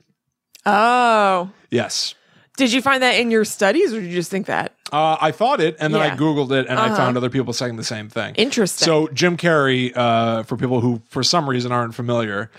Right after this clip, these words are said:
Speaker 1: <laughs> With who he is at all, or
Speaker 2: No,
Speaker 1: the
Speaker 2: with what's been
Speaker 1: situation?
Speaker 2: going on with him
Speaker 1: <laughs> Okay.
Speaker 2: recently.
Speaker 1: Jim Carrey is an actor. We talked to him last week. Who's Your Daddy, Wow, See Ya?
Speaker 2: That's right.
Speaker 1: That's Jim Carrey.
Speaker 2: Old Rubberface.
Speaker 1: Mm-hmm.
Speaker 2: Um, uh,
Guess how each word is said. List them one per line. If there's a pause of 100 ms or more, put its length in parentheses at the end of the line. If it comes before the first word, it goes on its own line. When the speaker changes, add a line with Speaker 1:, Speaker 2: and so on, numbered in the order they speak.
(120)
Speaker 1:
<laughs>
With
who
he
is
at
all,
or
Speaker 2:
No,
Speaker 1:
the
Speaker 2:
with
what's
been
Speaker 1:
situation?
Speaker 2:
going
on
with
him
Speaker 1:
<laughs>
Okay.
Speaker 2:
recently. (360)
Speaker 1:
Jim (120)
Carrey
is
an
actor. (180)
We
talked
to
him (200)
last
week. (180)
Who's
Your
Daddy,
Wow,
See
Ya? (300)
Speaker 2:
That's
right.
Speaker 1:
That's
Jim
Carrey.
Speaker 2:
Old
Rubberface.
Speaker 1:
Mm-hmm.
Speaker 2:
Um,
uh,